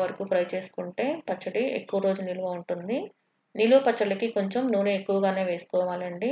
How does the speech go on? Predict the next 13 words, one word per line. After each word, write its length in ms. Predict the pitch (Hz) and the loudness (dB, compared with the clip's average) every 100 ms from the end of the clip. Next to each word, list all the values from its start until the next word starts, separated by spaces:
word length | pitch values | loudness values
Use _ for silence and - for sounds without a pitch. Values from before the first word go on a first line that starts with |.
| 392 - _ _ _ 185 | -4 -8 _ _ _ -2
ఇలా 180 | 196 285 294 | 2 2 0
పచ్చడి 360 | 196 202 220 285 427 - 190 | 0 0 2 2 -2 -2 4
ఆయిల్ 200 | 208 233 208 | 4 4 2
రిలీజ్ 240 | 208 196 185 | 2 2 2
అయ్యే 160 | 190 180 | 2 4
వరకు 260 | 175 175 254 269 | 2 2 0 4
లో 80 | 196 196 | 2 2
ఫ్లేమ్ 220 | 190 185 185 | 0 -2 -2
మీద 120 | 185 180 | -2 -2
ఉడికించుకొని 560 | 175 180 - 175 185 269 403 _ _ _ | -2 -8 -8 -6 -2 -4 -6 _ _ _
స్టవ్ 220 | - 220 233 | 2 6 6
ఆఫ్ 120 | 226 | 4
చేసేసుకొని 520 | 202 196 196 - 202 | 0 -2 -4 0 0